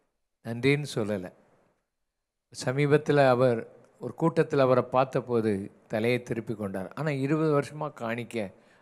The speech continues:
அவர்கிட்ட இருந்து போகிறது, காணிக்கையை வாங்கி கொள்றார். ஆனா அவர் மேல அவர் வருத்தமாகவே இருக்கிறார்.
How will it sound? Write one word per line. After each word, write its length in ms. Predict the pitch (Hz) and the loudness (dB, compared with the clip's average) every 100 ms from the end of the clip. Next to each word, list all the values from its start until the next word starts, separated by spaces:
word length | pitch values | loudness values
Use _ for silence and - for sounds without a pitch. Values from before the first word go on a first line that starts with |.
| _ | _
அவர்கிட்ட 200 | 113 110 | -4 -2
இருந்து 220 | 117 127 | -2 -2
போகிறது, 520 | - 117 117 113 104 - | 0 0 0 -2 -6 -8
காணிக்கையை 520 | 107 120 151 - 135 | -4 -2 -4 -4 -4
வாங்கி 320 | 104 104 101 - | -4 -6 -10 -8
கொள்றார். 360 | 95 95 87 - _ _ _ _ _ _ _ | -8 -6 -8 -10 _ _ _ _ _ _ _
ஆனா 160 | 101 98 | -10 -4
அவர் 220 | 107 104 | -4 -2
மேல 380 | 110 110 104 92 - _ _ _ _ _ _ _ _ _ | 0 0 0 -4 -10 _ _ _ _ _ _ _ _ _
அவர் 520 | 104 107 104 87 92 _ _ - | -6 -4 -4 -6 -10 _ _ -12
வருத்தமாகவே 640 | 101 - 117 120 117 120 | -10 -4 0 0 0 0
இருக்கிறார். 540 | 131 110 - 110 - | 0 0 -8 -14 -18